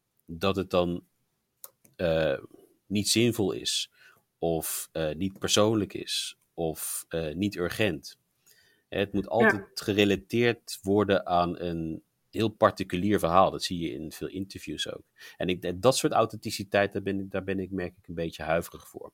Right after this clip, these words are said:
Speaker 1: Dan is het wel authentiek, maar dan is het particulier. En dat is
Speaker 2: Ja.
Speaker 1: weer niet interessant.
Speaker 2: Nee, precies. Er is daar een hele rare scheidings-, nou ja, wat ik wel interessant vind, is dat, ehm,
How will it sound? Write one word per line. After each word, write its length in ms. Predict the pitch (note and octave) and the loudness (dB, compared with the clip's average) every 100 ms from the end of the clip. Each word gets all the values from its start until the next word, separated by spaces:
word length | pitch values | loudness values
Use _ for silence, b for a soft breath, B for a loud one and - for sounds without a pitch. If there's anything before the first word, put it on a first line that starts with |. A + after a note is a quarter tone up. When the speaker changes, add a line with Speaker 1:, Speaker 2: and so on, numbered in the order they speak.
| - | -8
Speaker 1:
Dan 140 | F2 | -6
is 80 | G2 | -4
het 80 | F#2+ | -2
wel 100 | - | 0
authentiek, 540 | F2+ F2 - A#2+ A2+ | 0 -4 -8 -6 0
maar 100 | F#2 | 0
dan 100 | F2+ | 2
is 80 | F#2 | 0
het 120 | G2+ | 0
particulier. 800 | - G2+ - - F#2+ B2+ E2 - b b b - | 0 0 -2 -2 2 2 2 0 b b b -4
En 180 | F#2 F2+ | -2 4
dat 200 | G#2+ A2 | 4 6
is 80 | |
Speaker 2:
Ja. 80 | F#3+ | 4
Speaker 1:
weer 120 | F2 | 4
niet 200 | F#2 C3 | 2 2
interessant. 720 | A2 E2+ - - D2+ D2 - _ _ _ _ _ _ _ - B B | 0 -2 -2 -2 -4 -6 -14 _ _ _ _ _ _ _ -20 B B
Speaker 2:
Nee, 200 | A3 A3 | 6 6
precies. 420 | G#3+ G3 - G#3 | 6 2 6 6
Er 100 | G3+ | 8
is 140 | F#3+ G3+ | 8 10
daar 180 | F#3+ F#3+ | 10 8
een 60 | |
hele 240 | F#3 G3 F#3+ | 8 8 8
rare 300 | F#3 F#3+ F#3 | 10 8 8
scheidings-, 680 | - - G3 G3+ G3 - - | 4 8 10 8 6 -2 -8
nou 180 | G#3+ G#3+ | 2 6
ja, 240 | G#3 G3 | 6 6
wat 180 | G3 G3+ | 4 2
ik 100 | G#3+ | 4
wel 120 | G#3+ | 2
interessant 640 | G3 G#3 G#3 - G#3 G#3+ G#3+ | 2 2 0 -2 0 0 0
vind, 360 | G3 F#3+ F#3+ | 2 2 0
is 180 | G3 F#3 | -4 -6
dat, 300 | F3+ F3 - | -4 -6 -8
ehm, 260 | - F3 E3+ | -2 -2 -2